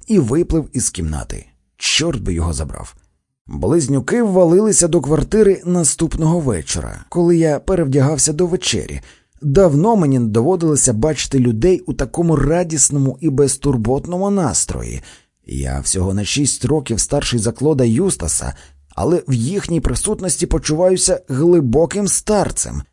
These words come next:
який терпляче чекає близького кінця. Вони одразу ж розвалилися в кріслах, відкрили пачку моїх найкращих цигарок,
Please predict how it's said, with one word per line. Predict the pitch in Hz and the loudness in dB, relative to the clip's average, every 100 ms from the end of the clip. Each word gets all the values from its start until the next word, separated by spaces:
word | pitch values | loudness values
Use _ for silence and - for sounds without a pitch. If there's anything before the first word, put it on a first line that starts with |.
| - | -8
який | 101 117 | -4 -4
терпляче | 110 120 120 165 165 | -4 -2 0 0 -2
чекає | 143 120 151 156 135 - | -6 -4 0 0 -2 -4
близького | 143 131 - 101 92 | -2 -2 -2 -4 -4
кінця. | - 127 - - - - _ _ _ | -4 -4 -2 -6 -8 -18 _ _ _
Вони | - 95 220 247 | -6 -2 0 0
одразу | 226 202 151 190 196 160 | 2 4 4 2 2 0
ж | 135 | 2
розвалилися | 147 120 135 151 127 98 90 | 0 2 2 4 2 2 -2
в | 82 | -2
кріслах, | - 226 - 147 135 - - | 0 2 2 0 -4 -6 -4
відкрили | 233 - - 123 87 | -2 -2 0 0 0
пачку | 85 160 143 - 156 | -2 -2 -2 -2 0
моїх | 156 139 160 | 0 0 0
найкращих | 190 165 165 147 123 - 180 | -2 -2 -2 -2 -2 -8 -4
цигарок, | 131 120 139 196 190 | 0 0 2 2 0